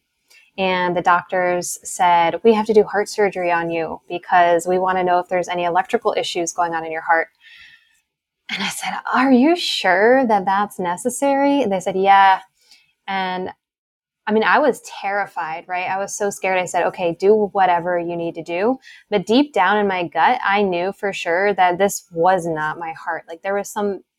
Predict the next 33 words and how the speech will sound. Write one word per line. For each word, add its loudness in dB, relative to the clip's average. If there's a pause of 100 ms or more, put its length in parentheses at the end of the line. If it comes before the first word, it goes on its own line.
silly 2
root -2
cause -4
that -14
just -16
was -10
being -8
overlooked. -12 (880)
So 2 (920)
I -6
went 2
through 4
the 4
surgery, 2 (300)
um, -2 (400)
was -2
in 4
the 2
hospital 0
for 0
over 2
a 2
week, -2
and -6 (540)
came 2
out 2
with 0
a -6
hundred -4
thousand 0
dollar -4
medical -4
bill. 2